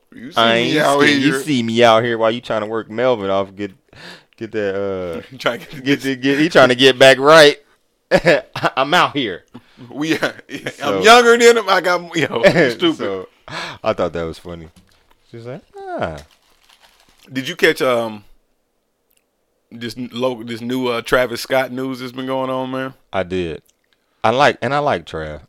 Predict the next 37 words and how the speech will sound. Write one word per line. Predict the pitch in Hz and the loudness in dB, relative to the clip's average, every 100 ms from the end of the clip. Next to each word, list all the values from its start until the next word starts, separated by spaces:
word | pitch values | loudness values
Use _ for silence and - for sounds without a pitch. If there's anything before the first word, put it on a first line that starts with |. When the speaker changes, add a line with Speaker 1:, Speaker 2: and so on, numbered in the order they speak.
| - | 2
Speaker 2:
And | 135 147 | 4 4
it, | 135 123 | 2 6
I, | 131 135 | 8 8
it | 143 | 6
made | 170 175 | 4 2
sense. | - 196 151 | 0 -4 4
I | |
was | 139 | 6
like, | 104 95 | 6 4
"Travis, | 143 147 107 | 4 4 2
boy, | 87 90 | -2 0
he | 113 | 0
gonna | 104 92 | -4 -4
get | 87 | -8
in | |
trouble, | 87 107 92 80 | -4 -4 -4 -8
man," | 82 82 | -14 -6
'cause | 110 113 | -2 -2
he | 131 | -4
just | 123 120 - | -10 -12 -8
so | 123 | -10
turned | 113 127 117 107 | -6 -6 -6 -6
up, | 139 120 _ _ _ _ _ _ _ _ | -6 -6 _ _ _ _ _ _ _ _
which | 117 - | -12 -12
is | 104 | -8
why | 107 117 113 | 0 2 2
I'm | 104 | 0
so | - 117 | -6 -6
excited | 104 110 104 95 | -6 -4 -4 -4
to | 90 | -10
go | 92 | -12
to | 87 | -12
the | 87 | -16
damn | 87 95 87 | -12 -12 -12
tour | - 82 80 _ _ _ _ _ - | -16 -18 -18 _ _ _ _ _ -18
and, | 87 | -14
like, | 82 78 | -14 -14